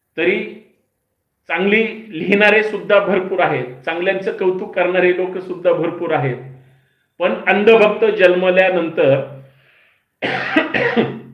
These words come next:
म्हणजे ही फार महत्वाची आणि जमेची गोष्ट आहे. अंधभक्तांचा ज्यावेळेस जन्म झाला होता त्यावेळेस त्यांच्या आईवडिलांनी "मला मुलगा झाला, मला मुलगी झाली" म्हणून गावाला पेढे वाटले.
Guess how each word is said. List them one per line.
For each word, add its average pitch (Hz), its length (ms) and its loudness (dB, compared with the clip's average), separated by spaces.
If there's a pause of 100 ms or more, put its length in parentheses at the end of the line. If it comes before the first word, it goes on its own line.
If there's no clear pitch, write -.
(1800)
म्हणजे 147 180 -4
ही 180 260 -2
फार 180 200 2 (380)
महत्वाची 143 420 -2
आणि 180 200 2
जमेची 170 400 -4
गोष्ट 151 280 -6
आहे. 123 240 -8 (1120)
अंधभक्तांचा 208 800 2
ज्यावेळेस 202 520 4
जन्म 190 240 2
झाला 185 280 2
होता 151 540 -2 (1040)
त्यावेळेस 185 340 2
त्यांच्या 180 300 2
आईवडिलांनी 196 520 4
"मला 196 220 2
मुलगा 202 380 4
झाला, 151 320 2 (100)
मला 160 160 0
मुलगी 185 340 -2
झाली" 185 260 -2
म्हणून 185 300 -2
गावाला 208 440 4
पेढे 185 220 4
वाटले. 143 340 -2